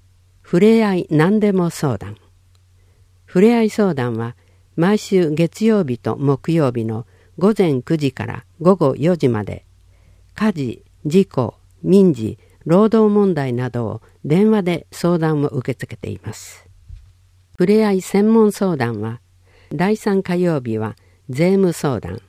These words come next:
第四火曜日は民事、登記相談です。いずれも午後一時から四時まで、総合保健福祉センターで行います。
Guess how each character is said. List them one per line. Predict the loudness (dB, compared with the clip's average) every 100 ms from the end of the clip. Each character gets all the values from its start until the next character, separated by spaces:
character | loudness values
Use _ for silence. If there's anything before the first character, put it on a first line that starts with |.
| _ _ _ _ _ -6
第 | -2 0 2
四 | 2 0
火 | -2
曜 | -2 0 -2
日 | -2 -6
は | -8 -12 _ -4
民 | 2 2 2
事、 | -2 -10 -8
登 | -2 -2
記 | -2
相 | -4 -2 -2
談 | -6 -12
で | -16
す。 | -18 -20 -20 _ _ _ _ _ _ _
い | -6 0
ず | 2
れ | 4
も | 2 -2 -6 _ -2
午 | 0
後 | 2 0 -2
一 | -4 -2
時 | 0 -2
か | -4
ら | -8
四 | -6 -4
時 | -4 -6
ま | -6
で、 | -10 -16 _ _ _ _
総 | -2 0 2
合 | 2 2
保 | 0 0
健 | 0 0
福 | -2 -6
祉 |
セ | -6 -4 -4
ン | -2
タ | -6
ー | -8
で | -10
行 | -8 -8
い | -10 -12
ま | -14
す。 | -16 -20